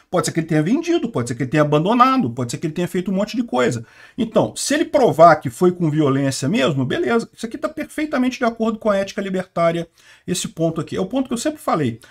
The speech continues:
O índio tá na terra, ele usa, delimita e defende, é dele, cara. Não tem o que discutir. O cara é o proprietário da terra. O cara provou que tiraram ele na marra, ou ancestral dele, o pai dele, o avô dele, ou seja lá qual ancestralidade lá,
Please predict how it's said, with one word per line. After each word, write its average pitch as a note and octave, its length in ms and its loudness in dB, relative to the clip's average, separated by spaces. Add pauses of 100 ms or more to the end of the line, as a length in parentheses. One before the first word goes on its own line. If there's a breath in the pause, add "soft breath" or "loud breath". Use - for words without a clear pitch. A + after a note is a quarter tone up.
(260 soft breath)
O F#3+ 140 4
índio A#3 340 8
tá A#3 180 4
na G3+ 120 6
terra, E3+ 420 2
ele E3+ 180 0
usa, F#3 300 4
delimita E3+ 420 2
e - 20 -6
defende, C#3 480 -2
é G#3 100 -4
dele, C#3 320 0
cara. - 200 -8
Não D3+ 120 -2
tem G3+ 180 -4
o F#3+ 60 -4
que F3+ 100 -8
discutir. D#3+ 640 -8
O A#2+ 80 -8
cara E3+ 420 -2
é E3+ 80 -2
o F3 60 -2
proprietário E3 580 -4
da E3 100 -4
terra. A#2+ 380 -6 (380 soft breath)
O C3 80 -10
cara G#3+ 240 6
provou G3+ 560 4
que - 160 -2
tiraram F3 640 6
ele F3+ 240 6
na D3+ 120 4
marra, D3+ 400 2
ou C#4 220 4
ancestral F#3 600 0
dele, D#3 300 2
o A#2+ 80 0
pai E3 240 2
dele, D3 340 2
o B2 120 2
avô A#2+ 300 0
dele, D3 240 2
ou A#2+ 60 -2
seja E3 260 -2
lá D3 140 0
qual D#3+ 360 -4
ancestralidade D3 800 -2
lá, C3 200 -2